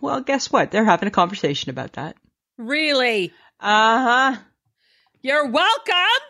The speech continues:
Speaker 1: Samantha, I need you to watch that show too.
Speaker 2: I would have to get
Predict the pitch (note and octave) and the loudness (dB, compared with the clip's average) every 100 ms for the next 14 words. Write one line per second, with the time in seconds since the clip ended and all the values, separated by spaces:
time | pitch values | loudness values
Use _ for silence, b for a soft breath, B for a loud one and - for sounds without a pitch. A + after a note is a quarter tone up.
0 | b b _ A#3+ C#4 C#4 G3 G3+ B3 E4 | b b _ -2 0 2 2 2 2 0
1 | D4+ C4 A#3 A#3 B3+ F3+ D#3+ A#3 - - | -2 -2 -2 -2 -4 0 2 0 -2 -12
2 | - F#3 F#3 - - - F3 E3 D#3+ D3 | -6 2 2 2 -8 -2 2 2 0 -4
3 | - D3 - C#3 - _ B B B B | -10 -10 -10 -14 -14 _ B B B B
4 | D4 F#4 G#4 G4+ - - A#3+ | -6 -4 -4 -6 -8 -10 -10